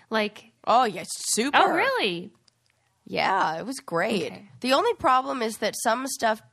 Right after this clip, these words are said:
Speaker 2: showed up late, but that was kinda like getting two Christmases in one.
Speaker 1: Yeah, I'm fine with that.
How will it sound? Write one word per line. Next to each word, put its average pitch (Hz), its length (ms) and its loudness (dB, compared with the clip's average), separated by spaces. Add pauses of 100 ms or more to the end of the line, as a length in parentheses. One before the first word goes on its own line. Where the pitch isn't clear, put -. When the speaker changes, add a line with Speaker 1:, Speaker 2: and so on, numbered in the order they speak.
Speaker 2:
showed 202 260 0
up 175 140 -6
late, 180 320 -2
but 170 240 -2
that 208 160 2
was 262 100 -10
kinda 220 220 -4
like 196 160 -2
getting 180 220 -4
two 196 180 -8
Christmases 175 580 -10
in 175 120 -12
one. - 100 -4
Speaker 1:
Yeah, 196 260 -2
I'm 254 120 -4
fine 170 260 -6
with 170 140 -8
that. - 340 -14